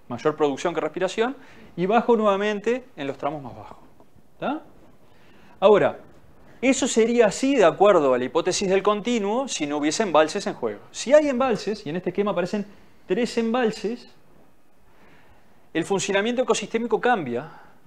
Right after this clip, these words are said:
¿Y qué va a pasar? Fíjense, empieza a aumentar, el,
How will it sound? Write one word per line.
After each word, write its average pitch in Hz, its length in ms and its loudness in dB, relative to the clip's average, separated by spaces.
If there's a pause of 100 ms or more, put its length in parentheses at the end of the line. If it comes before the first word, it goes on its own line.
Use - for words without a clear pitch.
(640)
¿Y 175 100 -6
qué 254 100 -4
va 262 80 6
a 208 40 -2
pasar? 147 300 0
Fíjense, 160 440 -2 (340)
empieza 240 500 0
a - 20 4
aumentar, 226 760 2 (1500)
el, 131 420 -6